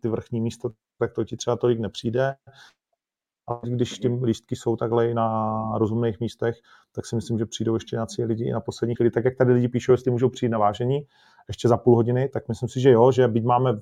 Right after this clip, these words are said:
Speaker 1: vlastně jako vyprodáno, tak jsme ten sál změnili. Ono to stálo dvacku, jenom symbolicky, aby lidi měli jistotu, že se dostanou, jo, dovnitř,
Speaker 2: Mhm.
Speaker 1: protože to je omezená kapacita, tak jenom vlastně kvůli tomu. Ale myslím, že se jich tam vejde víc, takže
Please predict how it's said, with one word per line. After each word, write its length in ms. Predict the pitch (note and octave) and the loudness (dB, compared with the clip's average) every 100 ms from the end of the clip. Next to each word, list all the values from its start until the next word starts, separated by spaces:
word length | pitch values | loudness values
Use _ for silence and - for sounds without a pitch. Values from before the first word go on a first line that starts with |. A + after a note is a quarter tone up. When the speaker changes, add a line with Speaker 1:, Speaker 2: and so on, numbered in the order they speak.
| - | -2
Speaker 1:
vlastně 340 | A2+ - C3 | -4 -4 -4
jako 200 | A#2 - | -4 -2
vyprodáno, 600 | A2+ A2+ A#2+ B2 B2 C3+ - _ - | -2 0 2 2 2 -2 -6 _ -6
tak 140 | A#2+ | -4
jsme 140 | B2 | -2
ten 160 | A#2 A#2+ | -4 -4
sál 280 | - B2 B2 | 2 4 4
změnili. 760 | G#2+ A2 A2+ A#2 A#2+ B2 C#3+ E3 _ _ | 2 0 2 2 4 4 2 -2 _ _
Ono 140 | G#2+ | -4
to 60 | G#2 | -2
stálo 220 | - A#2 | 0 0
dvacku, 400 | G#2+ G2 - B2+ | 2 0 0 2
jenom 200 | A2 G#2+ | 2 2
symbolicky, 500 | - A2 G#2+ G#2+ - | -2 -2 0 -2 -4
aby 160 | A2+ G#2+ - F#3+ | -4 -4 -8 -12
lidi 260 | B2 G#2 A2 | -4 -2 0
měli 260 | A#2 A2 A2 | -2 0 0
jistotu, 340 | G#2+ A2+ A#2 | -2 -4 -4
že 120 | G#2+ | -6
se 120 | G#2+ A#2+ | -2 -2
dostanou, 540 | G#2 - A2 G#2+ D3+ - _ _ _ _ _ | 0 -2 -2 -4 -8 -14 _ _ _ _ _
jo, 220 | G#2 G2 C3 | 0 0 0
dovnitř, 440 | G#2+ G2+ A2 - | 0 0 0 -2
Speaker 2:
Mhm. 100 | G2+ | -8
Speaker 1:
protože 340 | G2+ - G2 G#2 - | -8 -8 -6 -6 -6
to 120 | - | -6
je 60 | G2+ G#2+ | -6 -2
omezená 380 | A#2 G#2+ A2+ A2 | -2 0 0 -2
kapacita, 520 | G#2 G2+ G2+ G#2 G#2+ | -4 -4 -6 -6 -4
tak 180 | G#2+ G2 | -4 -4
jenom 260 | G#2+ G#2 | -2 -2
vlastně 280 | G#2+ G2+ G#2 | -4 -8 -8
kvůli 200 | - A2+ | 0 2
tomu. 340 | G#2+ G2+ A#2+ B2+ _ - - - _ | 2 0 -2 -6 _ -20 -20 -20 _
Ale 260 | B2+ A#2 A#2 | 6 6 6
myslím, 280 | A#2+ C#3 | 2 2
že 120 | A#2 B2+ | 2 4
se 220 | C#3+ C3 C3+ | 4 4 2
jich 120 | B2+ | 2
tam 160 | B2+ | 4
vejde 240 | B2 B2 B2 | 6 8 8
víc, 280 | G#2 A#2 - | 4 -2 -2
takže 260 | G#2+ A2 | -2 0